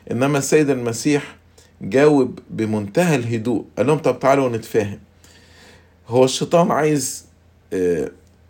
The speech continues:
المملكة بتاعته ينشرها ولا ما ينشرهاش؟ طب ما هو لما هيخرج شيطان تاني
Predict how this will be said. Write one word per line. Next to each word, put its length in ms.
المملكة 640
بتاعته 480
ينشرها 640
ولا 260
ما 120
ينشرهاش؟ 800
طب 80
ما 100
هو 120
لما 260
هيخرج 440
شيطان 460
تاني 360